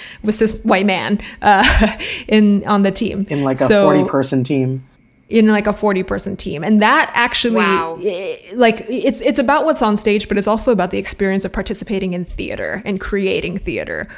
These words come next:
Speaker 1: right? And what does that make us feel as creatives, you know, working with each other? Folks were, have written to us and said that it was, like, the most comfortable room they've ever sat on, they've ever stage managed
Speaker 3: Mm.
Speaker 1: in, and they've ever,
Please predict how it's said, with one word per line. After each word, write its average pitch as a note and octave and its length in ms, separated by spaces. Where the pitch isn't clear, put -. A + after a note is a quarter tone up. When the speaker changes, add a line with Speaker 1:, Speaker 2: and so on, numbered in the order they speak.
Speaker 1:
right? G3 200
And G3 180
what G#3+ 80
does G3 160
that G3 220
make G#3+ 320
us G#3 180
feel F#3+ 380
as F#3+ 200
creatives, F#3+ 840
you G3+ 140
know, F#3 100
working F#3+ 360
with F#3 160
each F#3 140
other? F#3 280
Folks A3+ 340
were, D#4 320
have G#3 340
written A3 280
to G3+ 140
us F#3+ 140
and F#3+ 140
said F#3+ 180
that F3+ 180
it F#3+ 40
was, F#3 260
like, F#3+ 160
the G3 80
most F#3+ 420
comfortable G3+ 440
room G3 320
they've F#3 240
ever F3+ 580
sat F#3 300
on, A2+ 320
they've C3+ 160
ever D#3+ 240
stage A3 340
managed F#3 480
Speaker 3:
Mm. - 80
Speaker 1:
in, C#3 360
and B2 180
they've C#3+ 160
ever, F#3+ 400